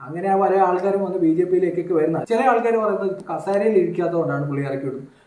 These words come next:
സന്ദീപ് വാര്യർ പറയുന്നത് കൃത്യമായി കേട്ട് കഴിഞ്ഞാൽ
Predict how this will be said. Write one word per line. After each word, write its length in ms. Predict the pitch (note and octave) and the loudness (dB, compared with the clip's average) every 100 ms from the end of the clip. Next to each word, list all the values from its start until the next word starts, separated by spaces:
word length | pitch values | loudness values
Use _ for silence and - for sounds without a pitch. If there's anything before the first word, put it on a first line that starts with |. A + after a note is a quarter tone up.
| _ _ - | _ _ -6
സന്ദീപ് 360 | D3 G3 B3 | -2 0 0
വാര്യർ 420 | C4+ C4 B3 A#3+ | 2 4 4 4
പറയുന്നത് 600 | A3 F3 E3+ F#3+ G3+ F#3+ | 2 0 0 2 4 4
കൃത്യമായി 460 | E3 C#3+ - G3+ A3+ | 2 -4 0 2 2
കേട്ട് 360 | G#3+ E3+ D3 D3 | -2 -2 -2 -2
കഴിഞ്ഞാൽ 400 | C3+ C#3 F3 | -2 -4 -4